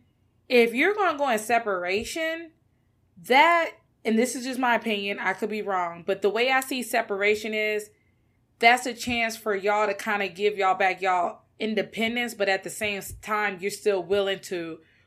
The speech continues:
work on what's wrong in y'all's relationship, if that makes sense. Go to counseling, you know, see if we could kinda start over as friends or get a new perspective on it, whatever, whatnot.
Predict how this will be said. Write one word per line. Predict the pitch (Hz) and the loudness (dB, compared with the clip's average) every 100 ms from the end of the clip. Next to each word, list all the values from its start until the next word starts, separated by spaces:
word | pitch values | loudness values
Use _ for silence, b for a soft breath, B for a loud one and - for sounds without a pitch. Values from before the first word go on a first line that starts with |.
| b 185 | b 2
work | 226 214 214 | 4 4 4
on | 196 185 175 170 170 _ _ _ _ | 2 2 0 -2 -6 _ _ _ _
what's | 180 214 208 202 | 6 6 6 0
wrong | 190 180 175 - | 2 2 -2 -10
in | 214 180 | -12 -4
y'all's | 175 170 156 | 0 2 0
relationship, | 156 160 160 151 151 139 156 - | -6 -6 -6 -6 -12 -10 -10 -8
if | 220 147 | -10 -8
that | 160 | -8
makes | 165 156 | -8 -12
sense. | 175 220 196 | -12 -12 -6
Go | 190 185 | -2 -2
to | 170 | -2
counseling, | - 214 196 185 - 165 160 - 160 | -6 -2 -2 -2 -6 -12 -10 -10 -8
you | 180 175 | -6 -4
know, | 165 160 160 B B B B B | -4 -6 -10 B B B B B
see | - 233 214 | -6 2 2
if | 196 | 2
we | 202 | -2
could | 196 | -4
kinda | 196 196 180 | -4 -2 -4
start | - 196 190 | -2 0 2
over | 185 185 | 0 0
as | 180 165 - | 0 0 -4
friends | 214 196 185 170 170 | -4 -2 -2 -4 -8
or | |
get | 165 185 | -4 -4
a | 180 | -2
new | 180 165 | -4 -8
perspective | 175 151 - 202 196 175 170 | -10 -12 -2 -2 0 -6 -4
on | 170 165 | -4 -2
it, | 160 | -2
whatever, | 170 165 156 | 0 0 -2
whatnot. | 156 165 180 - | -8 -4 -4 -6